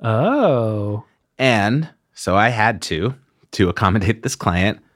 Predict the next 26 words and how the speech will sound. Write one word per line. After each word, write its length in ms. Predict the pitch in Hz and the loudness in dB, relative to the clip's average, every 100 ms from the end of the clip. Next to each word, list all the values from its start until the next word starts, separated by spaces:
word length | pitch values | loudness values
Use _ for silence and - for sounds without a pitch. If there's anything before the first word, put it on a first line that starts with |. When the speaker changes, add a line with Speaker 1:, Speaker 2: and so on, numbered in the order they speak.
| _ | _
Speaker 2:
publish 680 | - 110 95 131 - - - | 2 2 0 -2 -2 -6 -4
or 140 | - 98 | 0 0
he-, 160 | 95 - | -2 0
have 220 | 101 95 | 0 2
him 160 | 113 | 0
publish 360 | 110 107 107 - | 0 0 0 0
the 120 | 101 | -4
version 360 | 90 110 131 127 | 0 2 2 0
of 160 | 95 87 | 0 -2
this 180 | 101 - _ - | -2 -6 _ 0
gun 400 | 113 123 135 135 - | 2 2 -2 -6 -2
ad 420 | 98 87 120 156 _ _ - | 0 0 -2 -4 _ _ -2
that 120 | 107 | 0
has 220 | 104 95 | 2 0
my 260 | 98 104 135 | 2 2 2
voice 340 | 123 156 127 | 2 0 -2
going, 400 | - 117 104 110 110 - - - - _ - | 0 2 2 -2 -6 -16 -20 -20 -20 _ -4
"You 200 | 110 254 | 2 4
have 220 | 247 175 | 4 2
the 120 | 135 | 0
right 440 | 107 143 104 - - _ 147 | 2 2 2 -4 -18 _ 2
to 160 | 139 | 4
a 60 | 120 | 4
gun." 360 | 98 90 80 82 | 2 0 0 -4
<laughs> 40 | - 523 494 480 - - - - 427 - - - _ _ - | -4 -4 -6 -6 -2 0 -2 0 0 0 -20 -20 _ _ 0
And 540 | 151 175 180 180 | 2 4 2 0